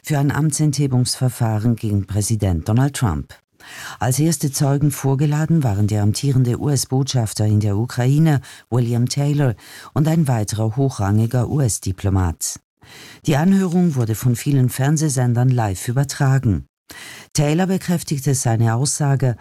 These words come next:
Präsident Donald Trump habe seinen ukrainischen Amtskollegen Volodymyr Zelensky dazu gedrängt,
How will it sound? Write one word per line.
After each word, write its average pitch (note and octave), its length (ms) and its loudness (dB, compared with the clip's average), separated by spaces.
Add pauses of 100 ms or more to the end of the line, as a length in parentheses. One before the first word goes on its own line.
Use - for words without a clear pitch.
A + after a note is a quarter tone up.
(260)
Präsident C#3+ 640 0
Donald B2 240 2
Trump C#3+ 380 -2
habe A2 180 0
seinen A2 380 2
ukrainischen C#3 680 0
Amtskollegen C#3+ 840 0 (320)
Volodymyr D3 640 2
Zelensky C3+ 760 0
dazu G#2+ 400 -2
gedrängt, C#3 540 0